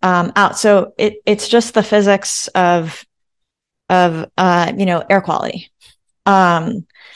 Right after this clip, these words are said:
so, um, so during this time, these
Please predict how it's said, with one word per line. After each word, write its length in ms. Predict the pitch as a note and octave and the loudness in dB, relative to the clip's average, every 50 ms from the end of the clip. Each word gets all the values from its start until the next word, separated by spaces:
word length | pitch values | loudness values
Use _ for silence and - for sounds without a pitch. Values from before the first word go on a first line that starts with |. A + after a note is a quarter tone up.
| - _ _ _ _ | -20 _ _ _ _
so, 680 | - - - A#3 A3 G#3 G3+ G3 F#3+ F#3+ F#3+ F#3+ - - | -6 0 4 4 6 6 6 6 6 6 4 4 2 2
um, 600 | G3+ G3+ G3 G3 F#3+ F#3 F3+ F3 E3+ E3 E3+ - _ _ _ _ _ _ _ _ _ _ _ _ _ | 2 2 4 4 2 2 0 -2 -6 -8 -12 -14 _ _ _ _ _ _ _ _ _ _ _ _ _
so 160 | - - B3 | 0 2 2
during 400 | A3 F#3 G#3+ A#3+ C4+ D4 D4+ D#4+ | 2 4 4 2 4 4 0 0
this 240 | D4+ D4 C#4+ C#4 - | -2 -2 -2 -2 -6
time, 520 | - - C#4 A3+ F3+ - - C#4 - - _ _ _ _ _ _ _ _ _ _ _ _ _ _ _ _ _ _ _ | -6 -2 0 0 0 0 -2 -4 -6 -8 _ _ _ _ _ _ _ _ _ _ _ _ _ _ _ _ _ _ _
these 480 | - F3+ F#3 G3 B3 C#4 D#4 E4+ F4+ F4 | -12 -8 -2 0 0 0 2 0 0 -2